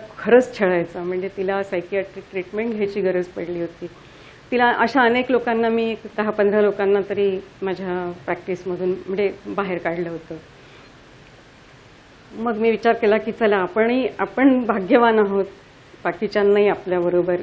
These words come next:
बाहेर काढूया. दरम्यानच्या काळात मला अमेरिकेत जायची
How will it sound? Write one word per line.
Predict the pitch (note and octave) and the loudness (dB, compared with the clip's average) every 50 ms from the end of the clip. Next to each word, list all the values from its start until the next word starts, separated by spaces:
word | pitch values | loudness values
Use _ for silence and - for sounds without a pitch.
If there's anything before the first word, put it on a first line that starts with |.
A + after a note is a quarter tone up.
| - - D#3+ | -6 -8 -8
बाहेर | F3+ F3 E3+ F3+ F3 | -8 -8 -6 -8 -10
काढूया. | - E3+ - - E3+ E3+ - E3 - - - - - - - - - - - - - - - - - - - - - - - - G3+ | -10 -10 -10 -10 -10 -12 -12 -14 -16 -20 -20 -20 -20 -20 -20 -20 -20 -20 -20 -20 -20 -20 -20 -20 -20 -20 -20 -20 -20 -16 -8 2 4
दरम्यानच्या | A#3 A3+ A#3 A#3+ A#3+ A#3+ A#3 C4 A#3 | 6 6 6 6 4 2 2 0 0
काळात | - A3+ A3 A3+ A#3 A3+ A3+ | 2 2 2 2 2 2 0
मला | A3+ A3+ A3+ A3 | -2 2 4 4
अमेरिकेत | G3+ G3 G3+ G3+ G3+ G3+ G3+ - G#3 | 6 6 6 6 4 4 2 0 -2
जायची | G3 F3+ G3+ F#3 F3+ F3 - - G3 F#3+ | 0 2 2 2 2 0 -2 -4 -4 -4